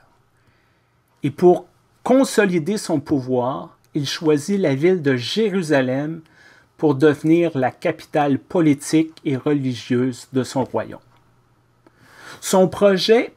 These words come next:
passe par le rapatriement de l'Arche d'Alliance, volée par les Philistins, euh, plusieurs années auparavant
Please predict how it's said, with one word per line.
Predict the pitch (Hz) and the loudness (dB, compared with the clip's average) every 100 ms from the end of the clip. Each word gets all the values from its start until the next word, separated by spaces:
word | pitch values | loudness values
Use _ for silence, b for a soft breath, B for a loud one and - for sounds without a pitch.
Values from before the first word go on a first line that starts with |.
| - | -2
passe | 196 202 208 - | 0 2 0 -2
par | 165 147 | -2 0
le | 143 143 151 160 135 | 0 0 -2 -6 -4
rapatriement | 226 - 214 185 - - 151 143 151 156 | -4 -2 -2 -2 -2 -2 0 0 -2 -6
de | 135 | -4
l'Arche | 127 127 143 143 - 143 | -2 0 -2 -4 -4 -4
d'Alliance, | 113 117 113 107 127 208 - - - b b b b b | -2 -2 -2 -4 -6 -10 -16 -20 -20 b b b b b
volée | 147 139 156 151 165 165 | -4 4 6 8 8 6
par | 160 143 | 4 4
les | 139 139 | 4 2
Philistins, | 139 156 139 135 - - 147 147 143 123 | 0 -2 -2 -4 -8 -8 -4 -2 -2 -2
euh, | 117 | -6
plusieurs | 107 - 143 147 143 147 | -8 -6 -2 -2 -2 -2
années | 135 139 | 0 0
auparavant | 139 135 117 110 101 101 | 0 -4 -6 -6 -10 -14